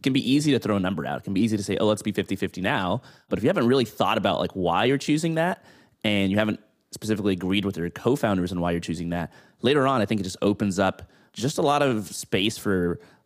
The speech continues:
unhappiness and disputes and misunderstanding. And, you know, if, if it comes down to that, like, you wanna be able to say, "Well, look, you know, this is what we decided on, and here's exactly why. You know, why are we changing this now?" And so the first thing I would do, rather than just say it needs to be fifty fifty, maybe, like, a small discount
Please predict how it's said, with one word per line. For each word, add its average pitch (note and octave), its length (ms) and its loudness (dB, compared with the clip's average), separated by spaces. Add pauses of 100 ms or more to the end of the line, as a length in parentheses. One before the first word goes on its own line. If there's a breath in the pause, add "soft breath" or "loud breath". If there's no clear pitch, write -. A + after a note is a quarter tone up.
unhappiness A2+ 600 0
and G2+ 80 -4
disputes A2+ 360 0
and G#2 60 -6
misunderstanding. G#2+ 800 -2 (320 loud breath)
And, F#2+ 380 0 (440)
you G#2+ 80 -2
know, F#2 120 2
if, A2+ 180 -4
if B2+ 140 -2
it A#2+ 60 0
comes C#3+ 260 0
down B2 200 2
to A2 60 -2
that, F#2 180 2
like, G2 120 0
you G#2 100 2
wanna A2+ 200 2
be G#2+ 100 4
able G2+ 100 0
to G2 60 -2
say, A2 160 0
"Well, G2+ 120 4
look, - 220 0
you G2 80 -4
know, F#2 60 -2
this G#2 160 -2
is G2+ 80 -4
what F#2 80 0
we - 80 -2
decided G2 320 0
on, F#2+ 180 0
and G2 80 -6
here's G#2+ 160 0
exactly F2+ 400 -4
why. E2 320 -4 (120)
You E2 100 -10
know, E2 100 -4
why F#2 220 0
are - 20 2
we F2+ 80 2
changing F2 320 -4
this D#2+ 160 -8
now?" - 240 -10 (120)
And F#2+ 120 -6
so G#2 180 4
the F#2+ 120 -2
first G3 180 0
thing C3 140 2
I A2 80 4
would G2+ 100 2
do, F#2 300 0 (480 loud breath)
rather G#2 320 2
than G2 100 2
just F#2 200 -4
say F2+ 240 2
it G2+ 160 -4
needs F#2+ 180 -2
to - 80 -10
be F2 80 -4
fifty - 240 -8
fifty, A2+ 480 -2
maybe, F2+ 260 0
like, F2 200 -4
a - 40 -14
small E2+ 180 -4
discount G2 480 -2